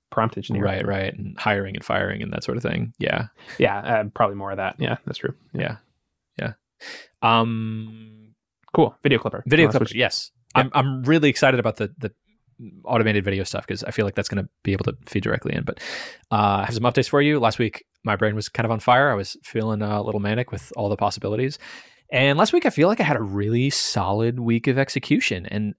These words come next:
Speaker 2: I find myself in these moments of, like, wanting to get stuff done faster and, uh,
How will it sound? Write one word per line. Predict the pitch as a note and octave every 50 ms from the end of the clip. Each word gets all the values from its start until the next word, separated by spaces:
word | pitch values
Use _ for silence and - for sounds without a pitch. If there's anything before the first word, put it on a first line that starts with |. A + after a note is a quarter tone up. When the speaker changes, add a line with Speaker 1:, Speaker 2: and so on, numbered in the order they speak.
| _ -
Speaker 2:
I | - - D#3+ F3+ G3 G3 F#3 F#3 E3+ E3+ E3 - _ _ _ _ _ _ _ _ _ _ _ _ _ _ _ _ _ _ _ _ _
find | - - B3 D#4 F4+
myself | D#4+ - B3+ F#3
in | F3+
these | F3 C#3 A#2
moments | B2+ B2+ C#3+ D3 -
of, | A#2+ G2+ A2+
like, | G#2+ F#2+ A#2
wanting | A2+ G#2 A2 B2 C#3 C#3+ D3+ D3+ D3 C#3 B2+
to | B2 A2+
get | B2 - -
stuff | - - A2+ - -
done | - G2 F#2 F#2 F#2
faster | - - - - A3 G#3 E3 - - - F#3 F3 F3 E3 D3
and, | A2+ G2+ F#2+ F#2+ - - _ _ _ _ _ _ _ -
uh, | G#2 G2 G2+ G2 G2